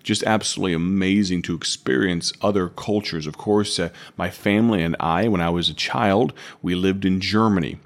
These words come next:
in Europe, for four years. I've been to Israel. I've been to Mexico. I've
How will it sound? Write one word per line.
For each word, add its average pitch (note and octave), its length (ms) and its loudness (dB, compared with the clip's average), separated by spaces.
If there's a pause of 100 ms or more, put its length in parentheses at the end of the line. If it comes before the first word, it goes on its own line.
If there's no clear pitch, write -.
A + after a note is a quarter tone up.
in E2 220 -2
Europe, G2+ 480 2
for E2+ 480 -2
four F#2 320 -2
years. D#2+ 460 -2
I've D#2 160 -8
been G2 180 2
to - 200 -2
Israel. - 400 -6 (140)
I've E2 120 -14
been F2+ 160 -4
to F#2 80 -4
Mexico. E2+ 760 -4
I've D#2+ 160 -4